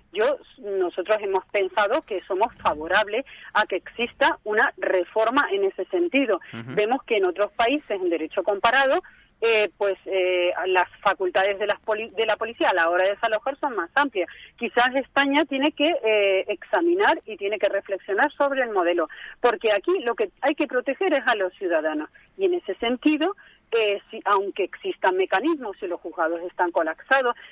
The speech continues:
Speaker 1: si se retrasa mucho el procedimiento, si hay, eh, discrepancias a la hora de interpretar, eso no beneficia al ciudadano.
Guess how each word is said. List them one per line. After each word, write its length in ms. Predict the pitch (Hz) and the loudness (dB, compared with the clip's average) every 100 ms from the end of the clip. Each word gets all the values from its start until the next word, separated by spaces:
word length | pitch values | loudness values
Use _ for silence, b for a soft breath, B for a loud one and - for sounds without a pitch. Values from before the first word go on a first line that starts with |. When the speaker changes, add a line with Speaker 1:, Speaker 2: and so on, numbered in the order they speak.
| _ | _
Speaker 1:
si 100 | 220 | -6
se 140 | 226 196 | -2 0
retrasa 420 | 185 190 185 185 | 0 -2 -2 -2
mucho 240 | 180 - | -2 -2
el 60 | 170 | -2
procedimiento, 720 | 170 - 156 339 466 392 214 B B _ | -4 -4 0 0 0 0 -2 B B _
si 160 | - 233 | -2 2
hay, 220 | 233 247 | 2 0
eh, 160 | 208 202 | -2 -2
discrepancias 800 | 202 - 220 185 247 262 254 214 | -4 -6 -4 0 2 0 0 0
a 60 | 190 | 2
la 160 | 165 | 2
hora 140 | 175 185 | 2 2
de 80 | 196 | 0
interpretar, 580 | 196 220 233 - 294 349 - | 0 -2 -2 0 0 0 -12
eso 280 | 196 - 262 | -12 -4 0
no 140 | 220 | 2
beneficia 480 | 185 190 190 175 180 | 2 -2 -4 -4 -4
al 60 | |
ciudadano. 480 | - 175 156 - 370 | -2 0 2 2 -2